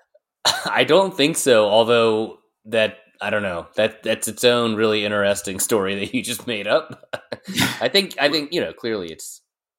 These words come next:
ba-, the African president either is paid in prostitutes or they, he gets, like, some money for college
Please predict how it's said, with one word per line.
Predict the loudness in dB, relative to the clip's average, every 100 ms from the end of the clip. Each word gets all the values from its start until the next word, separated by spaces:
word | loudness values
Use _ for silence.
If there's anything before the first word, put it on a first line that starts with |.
| _
ba-, | -2 -2 -4
the | -6 -6 -2
African | -2 -2 -4 0
president | 0 0 -4 -6
either | -2 0 0
is | -2 -2
paid | -2 0
in | -2
prostitutes | 0 0 0 -8 -6 -4
or | -2 0
they, | -2 -4 -8
he | -8
gets, | -6 -4 -2
like, | -4 -4
some | -4
money | -4 -4
for | -10 -10
college | -10 -10